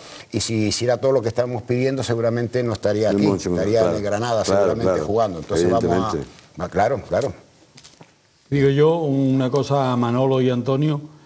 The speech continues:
Speaker 3: Ustedes, en un resumen, digamos, general,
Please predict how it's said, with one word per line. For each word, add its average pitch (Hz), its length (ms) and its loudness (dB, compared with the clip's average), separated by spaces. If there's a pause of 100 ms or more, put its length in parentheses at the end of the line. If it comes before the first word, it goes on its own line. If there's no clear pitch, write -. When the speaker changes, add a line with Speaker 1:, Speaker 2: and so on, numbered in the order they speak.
(320)
Speaker 3:
Ustedes, 139 1120 2
en 113 100 0
un 123 120 0
resumen, 123 340 0
digamos, 117 400 0
general, 131 540 -2